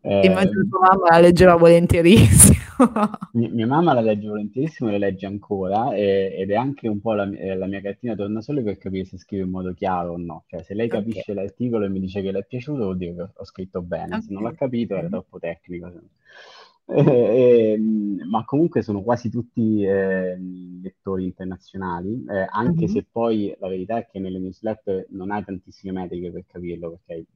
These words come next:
Speaker 2: giusto l'indirizzo email delle persone, però, eh, la percezione è decisamente quella, più del novanta per cento, novantacinque per cento delle persone è non italiana.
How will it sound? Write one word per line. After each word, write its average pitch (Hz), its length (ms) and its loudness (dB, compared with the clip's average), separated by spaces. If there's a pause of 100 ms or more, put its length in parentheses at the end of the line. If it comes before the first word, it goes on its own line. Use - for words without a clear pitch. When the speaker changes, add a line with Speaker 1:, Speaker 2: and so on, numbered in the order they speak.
Speaker 2:
giusto 92 320 -14
l'indirizzo 90 460 -8
email 90 200 -8
delle 87 180 -8
persone, 90 560 -10
però, 87 300 -8 (480)
eh, 87 480 -2
la 90 160 -4
percezione 90 880 -6
è 85 100 -6
decisamente 87 580 -10
quella, 95 300 -4
più - 160 -10
del 95 140 -4
novanta 92 320 -6
per 87 120 -8
cento, 90 420 -8
novantacinque 87 520 -10
per 90 120 -8
cento 90 260 -12
delle 87 80 -6
persone 90 360 -8
è - 20 -4
non 87 180 -6
italiana. 87 600 -8